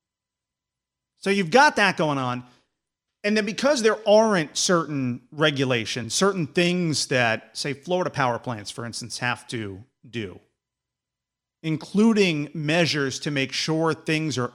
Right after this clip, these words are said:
able to operate when there's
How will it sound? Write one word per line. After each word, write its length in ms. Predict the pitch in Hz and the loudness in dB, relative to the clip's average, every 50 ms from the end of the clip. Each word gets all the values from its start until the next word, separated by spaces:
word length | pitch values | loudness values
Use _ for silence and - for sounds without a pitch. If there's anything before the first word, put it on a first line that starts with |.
| _ - | _ -2
able 580 | 165 160 160 170 180 151 147 156 151 139 131 120 | 2 2 4 4 2 2 0 0 0 -2 -4 -6
to 320 | - - - 147 139 - - | -8 -8 -6 -6 -6 -4 0
operate 800 | - 147 156 170 165 - 170 143 127 123 117 104 98 95 95 - _ _ _ _ _ _ _ _ _ _ _ _ _ _ _ _ _ _ _ _ | 2 2 2 2 2 0 -4 -4 -2 -2 -4 -4 -6 -8 -12 -16 _ _ _ _ _ _ _ _ _ _ _ _ _ _ _ _ _ _ _ _
when 480 | 120 120 127 147 175 196 208 214 208 190 | -20 -6 0 2 4 4 6 6 6 6
there's 640 | 165 151 135 127 120 113 110 101 - - - | 6 4 2 2 -2 -4 -6 -6 -8 -8 -8